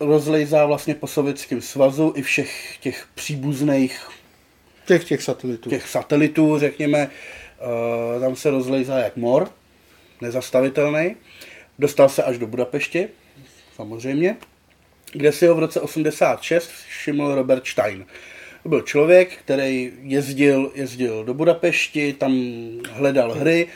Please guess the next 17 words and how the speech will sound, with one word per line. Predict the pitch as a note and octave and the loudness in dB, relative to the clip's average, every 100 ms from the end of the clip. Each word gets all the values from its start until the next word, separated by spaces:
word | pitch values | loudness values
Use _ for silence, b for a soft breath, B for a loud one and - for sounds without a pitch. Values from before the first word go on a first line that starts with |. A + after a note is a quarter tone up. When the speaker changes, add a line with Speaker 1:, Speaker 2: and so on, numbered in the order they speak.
| B B B - - | B B B -12 0
Speaker 1:
nakupoval | - - D#3 D#3 D3+ C#3+ | 2 2 0 6 6 6
vlastně | C#3+ C#3 - C#3+ | 2 0 -2 -2
software, | - C#3 - D#3 D3+ D3 | -2 -6 -2 6 8 8
který | D3 C#3+ C#3 | 4 -2 -2
potom | C#3 C3+ D3 | -2 -2 0
přeprodával | D3 C#3+ - C3 C3 C3 C3 C3+ | 0 -4 -2 -2 2 2 4 2
dál | C3 B2 B2 B2+ B B B - | 2 0 2 0 B B B -8
nějakým, | A#2+ B2 C3 A#2+ | -6 -2 -2 -2
eh, | A#2 A2+ A2 A2 | -6 -6 -8 -6
vydavatelům | A#2 C3 C3 B2+ C#3 B2 B2 | 0 6 6 6 2 0 0
vlastně | A#2+ A2+ B2+ A#2+ | -2 -6 -6 -6
z-, | A2+ A2 A2+ A2 B B | -8 -16 -18 -20 B B
v | - | -10
Evropě | B2+ B2+ B2 B2 A#2 | -6 -4 -4 -2 0
a | A2+ | -2
v | - | -4
Americe. | G#2+ A2 G2 - F#2+ | -6 -8 -10 -14 -16